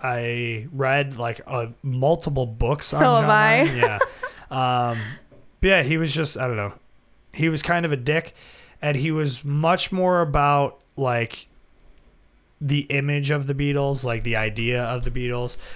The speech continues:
Speaker 1: where Paul was really the true, like, artist.
Speaker 2: Yeah.
Speaker 1: Like,
Speaker 2: Did you
Speaker 1: he
Speaker 2: watch
Speaker 1: was
Speaker 2: that, um,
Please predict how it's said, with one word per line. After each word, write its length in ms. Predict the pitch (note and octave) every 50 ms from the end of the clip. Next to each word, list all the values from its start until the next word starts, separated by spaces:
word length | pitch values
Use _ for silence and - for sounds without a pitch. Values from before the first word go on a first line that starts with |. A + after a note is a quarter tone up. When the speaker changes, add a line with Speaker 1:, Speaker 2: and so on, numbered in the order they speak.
| - -
Speaker 1:
where 140 | C3+ B2+ B2
Paul 420 | - - - D3 D3 C#3+ D3 D3
was 220 | C#3 C3 B2 G#2+ A2+
really 280 | A#2+ B2 B2 A#2+ A#2+
the 140 | A2+ A2 G#2+
true, 500 | G#2 - - - A#2+ A#2 A2 A2+ A2 A2
like, 460 | G#2 G2 F#2+ F2+ F2+ F2+ F2 - - - - - - - -
artist. 680 | A2 G#2+ G2+ G2 F#2+ F#2+ F#2+ F2+ F2+ E2+ - - - -
Speaker 2:
Yeah. 300 | G#3 G#3 G#3 F#3+ F3 - G#3+ -
Speaker 1:
Like, 100 | G#2+ -
Speaker 2:
Did 140 | C4 A#3
you 80 | C#4 D4
Speaker 1:
he 40 | D4
Speaker 2:
watch 120 | C#4+ C#4
Speaker 1:
was 80 | C#4+ -
Speaker 2:
that, 260 | C#4+ C4 A#3+ A#3+ A3
um, 400 | A3+ G#3+ G3+ G3 G3 G3+ G#3 A3